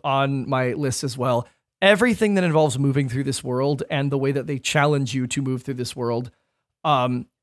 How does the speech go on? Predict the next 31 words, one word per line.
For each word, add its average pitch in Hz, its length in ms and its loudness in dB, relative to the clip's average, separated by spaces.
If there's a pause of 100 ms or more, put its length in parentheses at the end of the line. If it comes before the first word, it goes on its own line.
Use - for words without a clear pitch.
(160)
jumping, 151 520 2
sliding, 139 520 -2
running, 135 400 0 (100)
all 170 260 2
of 156 60 0
the 156 80 0
different 147 300 -4
time 135 260 -2
powers 131 380 -2
like 120 180 -6
air 160 180 2
dashing, 139 540 2
rewinding 143 960 2
to 135 400 2
a 160 80 4
waypoint 139 640 0
basically 147 420 -2
you 139 100 0
can 139 160 -6
set 131 280 -2
for 143 200 0
yourself, 131 640 0 (320)
toggling 160 500 2
between 147 520 -2
dimensions 139 600 0
that 127 100 0
exposes 139 580 0
or 143 100 0
removes 131 380 0
certain 131 300 -2
platforms, 135 840 0